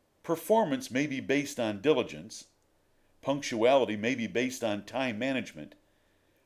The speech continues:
but both can be helped by only making commitments and promises with great care and leaving some room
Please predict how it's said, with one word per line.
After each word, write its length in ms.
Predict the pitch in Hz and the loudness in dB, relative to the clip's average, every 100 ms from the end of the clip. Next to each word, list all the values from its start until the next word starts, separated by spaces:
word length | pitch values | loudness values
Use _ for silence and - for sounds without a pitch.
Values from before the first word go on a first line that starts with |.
| _ | _
but 260 | 131 - | 0 2
both 360 | 107 190 214 - | 6 6 6 -4
can 160 | 139 | -4
be 140 | 107 92 | -2 -2
helped 420 | 104 98 95 - _ _ _ | 2 2 2 -8 _ _ _
by 140 | - 107 | 4 6
only 320 | 131 180 175 | 6 4 2
making 400 | 143 151 147 147 | 0 0 -2 -6
commitments 680 | 127 101 120 143 - 147 147 | -6 -2 0 0 0 -4 -4
and 180 | 110 | -8
promises 560 | - 147 143 - - 117 | -4 0 0 -2 -8 -6
with 240 | 110 101 | -6 -8
great 360 | - 131 156 - | -4 -2 -2 -6
care 460 | - 135 95 101 - _ _ _ _ _ | 0 2 2 -2 -6 _ _ _ _ _
and 140 | 87 | -8
leaving 380 | 92 156 170 156 | -2 -2 -2 -6
some 260 | 139 131 120 | -4 -4 -2
room 480 | 151 147 92 95 | 2 2 0 -4